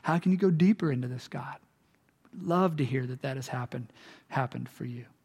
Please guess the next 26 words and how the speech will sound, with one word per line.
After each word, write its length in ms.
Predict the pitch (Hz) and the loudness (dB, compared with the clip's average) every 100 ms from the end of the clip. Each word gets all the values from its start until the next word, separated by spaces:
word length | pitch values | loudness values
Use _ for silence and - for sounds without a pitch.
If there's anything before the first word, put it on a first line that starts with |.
| _ _ - - | _ _ -20 -8
So 140 | - | -2
you 100 | 135 | -2
come 200 | 127 151 | 0 0
down 240 | 151 156 156 | 2 2 4
the 80 | |
aisle, 280 | 156 156 156 | 4 4 4
you 120 | 147 | 2
tear 200 | 127 147 | -4 -4
off 120 | 143 147 | -4 -6
a 40 | |
piece 280 | - 147 143 | -6 -6 -4
of 60 | |
bread, 280 | 143 139 143 | -4 -2 -2
you 60 | 123 | -4
dip 240 | 123 131 | -6 -4
it 80 | 139 | -4
in 60 | 131 | -4
the 60 | |
cup, 300 | 131 135 131 | -4 -6 -4
and 100 | 113 | -8
you 100 | 113 | -10
receive 500 | 117 110 - 131 120 - - | -10 -12 -8 -6 -8 -12 -8
all 320 | 165 160 151 | -2 0 0
of 100 | 127 | -4
this 200 | 123 - | -10 -8
meaning 480 | 131 135 135 120 113 | -4 -2 -2 -4 -12